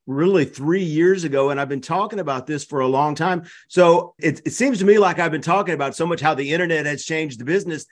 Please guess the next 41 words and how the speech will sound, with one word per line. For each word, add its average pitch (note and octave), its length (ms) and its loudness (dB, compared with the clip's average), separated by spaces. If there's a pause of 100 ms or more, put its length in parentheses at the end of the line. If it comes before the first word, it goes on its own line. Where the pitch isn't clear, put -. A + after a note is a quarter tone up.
(260)
that C3+ 260 -2
I, F3 240 4
I F3+ 120 2
take F#3+ 280 0
it D#3 120 -6
for D3 120 -8
granted D#3 460 -2
that C#3 120 -4
everyone D3+ 400 -2
knows E3+ 340 0
how D#3 200 -10
much D#3+ 260 -6
the C#3 160 -4
internet D3+ 320 -4
has C#3 200 -8
changed D#3 300 -6
the B2+ 60 -8
business. D3+ 420 -4 (300)
But D3+ 140 2
the D#3 100 4
thing E3+ 300 4
is, G3 280 6 (240)
it E3 220 2
keeps A3+ 440 0
on D#3+ 280 0
changing. F#3 500 0
And C3+ 120 0
it, D3 120 -2
even F#3+ 300 -2
just F3 340 -2
this F3 300 -2
year, D3 380 -4 (300)
A D#3+ 200 2
I D3+ 220 0
has C3+ 180 -2
come C3+ 160 -8
out, B2 240 -4
and A2 140 -10
A C#3+ 200 -2
I C#3 200 -2
chatbots C3+ 720 -4